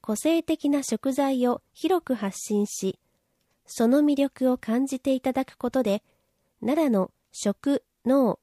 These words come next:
観光の活性化につなげます。ポータルサイト、ぐるっとオーベルジュならは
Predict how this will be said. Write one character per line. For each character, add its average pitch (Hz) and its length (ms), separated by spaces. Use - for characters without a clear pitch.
観 262 260
光 302 260
の 294 120
活 202 280
性 294 200
化 277 140
に 269 140
つ - 160
な 214 100
げ 202 120
ま 196 180
す。 - 220
ポ 294 200
ー 339 40
タ 339 140
ル 339 100
サ 320 180
イ 294 100
ト、 - 280
ぐ 214 120
る 269 80
っ 349 80
と 226 220
オ 247 180
ー 277 40
ベ 302 140
ル 285 140
ジ 220 120
ュ - 20
な 196 140
ら 233 140
は 190 180